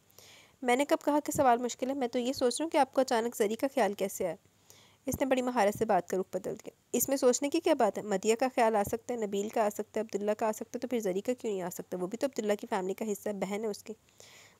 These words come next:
"वो भी इसी की अम्मा थी, छोटी मोटी बात से बहलने वाली नहीं थी," दिलावर को मज़ीद संभलना पड़ा। "दरअसल आपकी जरी के साथ ज़रा बातचीत नहीं है, इसलिए कह रहा हूँ।" "तुम्हें किसने कहा कि मेरी जरी के साथ ज़रा बातचीत नहीं है?" वो दिलचस्पी से इसे देखते हुए पूछी थी। "क्या मतलब है आपका? यानी आपकी इससे बात होती,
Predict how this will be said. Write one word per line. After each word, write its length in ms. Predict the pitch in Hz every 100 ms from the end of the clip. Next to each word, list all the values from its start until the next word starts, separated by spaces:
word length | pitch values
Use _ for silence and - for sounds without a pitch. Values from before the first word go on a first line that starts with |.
| -
"वो 80 | 294
भी 120 | 320
इसी 180 | 311 320
की 80 |
अम्मा 240 | 320 277 277
थी, 100 | 277
छोटी 280 | - 247 240
मोटी 180 | 233
बात 240 | 240 220 -
से 80 | 220
बहलने 280 | 202 208
वाली 220 | 208 196 180
नहीं 140 | 170
थी," 100 | 180
दिलावर 340 | 190 190 175
को 120 | 175 190
मज़ीद 260 | 185 175
संभलना 380 | - 170 175 170
पड़ा। 180 | 175 180 -
"दरअसल 340 | 226 240 294
आपकी 240 | 262 247 277
जरी 200 | 262 254
के 100 | 277
साथ 140 | 285
ज़रा 200 | 262 247
बातचीत 440 | 247 196 - 240 247
नहीं 100 | 294
है, 60 |
इसलिए 240 | 277 - 220
कह 100 | 190
रहा 100 | 175
हूँ।" 80 | - _ _ _ - _ _ _ _ _ _ _ - - -
"तुम्हें 200 | 254 277
किसने 240 | 294 311
कहा 140 | 302 285
कि 80 |
मेरी 200 | 277 269
जरी 160 | 254 233
के 120 | 240
साथ 140 | 254 240
ज़रा 220 | 226 220
बातचीत 440 | 220 202 - 233
नहीं 160 | 220 233
है?" 60 | 349
वो 60 | 247
दिलचस्पी 460 | 226 220 202 - 202
से 100 | 202
इसे 140 | 190
देखते 280 | 180 - 185
हुए 80 | 185
पूछी 260 | 170 - 185
थी। 100 | 208
"क्या 140 | 269 254
मतलब 320 | 226 208 208
है 60 |
आपका? 200 | 185 -
यानी 240 | 190 202 208
आपकी 300 | 196 - 220
इससे 160 | -
बात 260 | 214 180 -
होती, 220 | 180 -